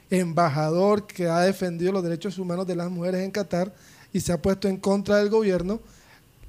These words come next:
hasta el día veintitrés no estaba,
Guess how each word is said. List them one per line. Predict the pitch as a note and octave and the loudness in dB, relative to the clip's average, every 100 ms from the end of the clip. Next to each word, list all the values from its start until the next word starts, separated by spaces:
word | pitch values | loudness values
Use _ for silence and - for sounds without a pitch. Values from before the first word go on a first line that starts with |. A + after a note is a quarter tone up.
| - - | -20 -2
hasta | G#3 G3+ G#3+ | 0 2 0
el | G3+ G3 | -2 0
día | B3+ C#4+ C4+ | 2 4 4
veintitrés | B3+ B3 A3+ - - G#3 G3 F#3+ F#3 - G3+ A#3 C#4+ - _ _ _ | 2 0 -4 -10 -4 -2 0 0 -4 -2 2 2 0 -6 _ _ _
no | F#3+ F#3+ A3 | -4 0 0
estaba, | A3 G#3+ G#3+ | 0 0 2